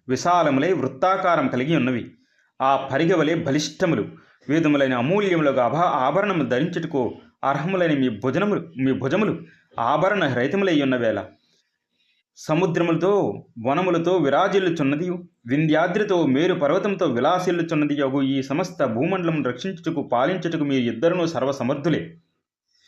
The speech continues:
మీరు ధరించి ఉన్న ఈ ధనస్సులు అపూర్వములు, ఆశ్చర్యకరములు, సుందరములై చిత్రములైన బంగారు పోతులతో ఒప్పుచున్నవి. అందువలన ఇవి ఇంద్రుని వజ్రాయుధం వలె సువర్ణముచే అలంకృతములై మిగుల మెరుగుచున్నవి."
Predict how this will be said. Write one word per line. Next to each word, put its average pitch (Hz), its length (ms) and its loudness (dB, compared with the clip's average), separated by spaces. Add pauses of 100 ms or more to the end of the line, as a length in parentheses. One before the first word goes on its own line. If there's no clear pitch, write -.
(220)
మీరు 165 300 2
ధరించి 175 400 0
ఉన్న 185 100 -2
ఈ 143 180 0
ధనస్సులు 165 420 0
అపూర్వములు, 139 640 2
ఆశ్చర్యకరములు, 135 840 -2 (460)
సుందరములై 170 680 2
చిత్రములైన 165 840 0
బంగారు 147 460 2
పోతులతో 165 460 0
ఒప్పుచున్నవి. 123 720 -2
అందువలన 147 500 0 (380)
ఇవి 151 180 2
ఇంద్రుని 165 340 2
వజ్రాయుధం 160 580 2
వలె 147 380 0
సువర్ణముచే 165 720 -2
అలంకృతములై 143 720 0
మిగుల 135 260 0
మెరుగుచున్నవి." 120 1160 -2